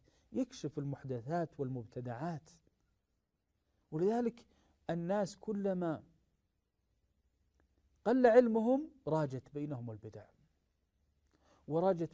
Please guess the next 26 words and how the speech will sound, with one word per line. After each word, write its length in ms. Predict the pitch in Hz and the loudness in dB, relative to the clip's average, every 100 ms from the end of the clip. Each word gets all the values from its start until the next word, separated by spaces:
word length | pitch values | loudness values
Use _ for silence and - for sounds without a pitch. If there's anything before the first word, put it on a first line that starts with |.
| 165 | -2
بينهم 320 | 175 165 160 | -2 -2 -4
المحدثات 760 | 165 165 156 156 190 208 202 175 | -6 -8 -6 -6 -4 -4 -4 -4
والإشاعات. 920 | 151 214 247 214 - 143 110 101 - - _ _ _ _ _ _ _ _ _ _ _ _ _ _ _ _ _ _ _ _ _ _ _ _ | 4 4 4 -2 0 -2 -2 -14 -20 -20 _ _ _ _ _ _ _ _ _ _ _ _ _ _ _ _ _ _ _ _ _ _ _ _
والعجيب 500 | 143 156 156 151 202 165 - - | 0 0 0 -4 -6 -6 -14 -10
أن 160 | 160 156 | -6 -6
هنالك، 560 | 143 165 202 196 156 - - _ - | -4 -4 -2 0 -2 -6 -20 _ -10
يعني، 400 | 123 113 123 120 _ _ _ - | -10 -8 -10 -10 _ _ _ -8
البدع 560 | 139 131 202 185 196 190 - - _ _ - | -6 0 6 8 6 4 -10 -20 _ _ -10
تتجدد 720 | 156 - 151 190 175 156 131 | -8 -4 0 0 2 -2 -4
بحسب 420 | - - 156 156 | -12 -12 -6 -6
العصر. 360 | 131 117 127 107 - _ _ _ _ _ _ - | -6 -8 -10 -12 -20 _ _ _ _ _ _ -8
هناك 300 | 135 143 - | -4 -4 -2
بدع 320 | 175 190 208 208 _ _ _ _ _ _ _ _ _ _ - | 2 4 4 0 _ _ _ _ _ _ _ _ _ _ -4
يعني 340 | 139 139 151 151 | -2 -2 -6 -2
جاءت 360 | 143 208 220 | 2 2 2
في 80 | - | -4
العصور 380 | 165 165 233 220 | -4 2 6 6
المتقدمة 760 | 202 190 175 - 185 180 202 | 6 2 2 2 0 0 0
قبل 280 | 220 269 196 | 2 4 2
التقنيات 680 | 170 - 156 151 151 175 - | 0 -2 -4 0 0 0 -4
الحديثة 580 | 139 - 127 139 139 - | -6 -4 -4 -4 -4 -6
والكهرباء 760 | 67 - 135 127 131 135 147 - | -8 -8 -8 -6 -4 -2 -2 -2
وإلى 320 | 131 127 - | -4 -4 -6
ما 140 | 127 117 | -8 -8
إلى 140 | 110 | -10
ذلك. 400 | 104 98 98 _ | -12 -16 -18 _